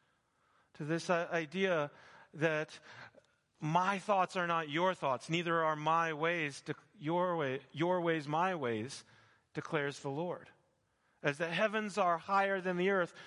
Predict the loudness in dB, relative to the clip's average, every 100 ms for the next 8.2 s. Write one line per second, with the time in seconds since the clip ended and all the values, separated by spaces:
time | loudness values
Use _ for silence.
0 | -18 -8 0 4 6 6 4 4 2 2
1 | 2 0 0 0 2 2 2 0 0 2
2 | 2 2 2 0 -10 -16 -2 -2 2 4
3 | 4 2 0 2 4 2 -2 -2 0 2
4 | 2 2 0 -2 -2 -2 -10 -14 -12 -2
5 | 2 4 4 2 2 2 2 2 2 2
6 | 0 -4 -4 2 2 4 2 2 4 4
7 | 2 0 0 -2 -6 -8 -4 -4 4 6
8 | 8 6